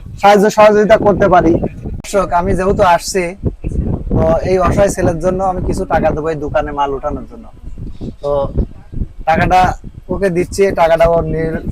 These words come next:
নিবে। এই টাকাটা তুমি রাখো, হ্যাঁ, এই টাকাটা তুমি রাখো, এই দোকানে মাল উঠাবে এই টাকা দিয়ে, ঠিক আছে? ওর পায়ের কি অবস্থা, দুইটা পায়েই, এই পায়ের অবস্থা, দুই পায়ের এক অবস্থা, ও হাঁটতে পারে না। এই যে গাড়ি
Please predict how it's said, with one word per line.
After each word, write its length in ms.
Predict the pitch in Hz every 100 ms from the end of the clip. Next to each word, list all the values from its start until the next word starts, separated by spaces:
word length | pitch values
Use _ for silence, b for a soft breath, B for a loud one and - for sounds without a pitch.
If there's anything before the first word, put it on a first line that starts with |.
| 151
নিবে। 180 | 156 180
এই 80 | 170
টাকাটা 300 | 165 165 165
তুমি 200 | 180 185
রাখো, 280 | 170 160 143
হ্যাঁ, 220 | 185 202 196 - - - - -
এই 80 | 147
টাকাটা 300 | 170 175 175
তুমি 240 | 190 190
রাখো, 340 | 185 175 185 240 269 - - - - 165
এই 160 | 170
দোকানে 360 | 147 180 214 202
মাল 180 | 202 185
উঠাবে 280 | 180 180 151
এই 80 | 139
টাকা 200 | 139 135
দিয়ে, 180 | 127 120
ঠিক 180 | 175 208
আছে? 220 | 175 196 202 - - - - -
ওর 120 | 196
পায়ের 300 | 180 208 196
কি 180 | 165 190
অবস্থা, 460 | 185 180 180 180 165
দুইটা 300 | 165 185 196
পায়েই, 400 | 202 196 214 226 - - - - - - - - - - _ _ _ _
এই 160 | 190 202
পায়ের 400 | 226 220 233 233
অবস্থা, 420 | 226 226 - 247
দুই 180 | 202 220
পায়ের 240 | 240 240
এক 160 | 233 214 226 214 - - - -
অবস্থা, 480 | 202 214 - 208 208 -
ও 80 | 202 208 - -
হাঁটতে 340 | 180 226 220
পারে 200 | 202 190
না। 140 | 180 143 - - - - -
এই 80 | 180
যে 80 | 202
গাড়ি 300 | 196 196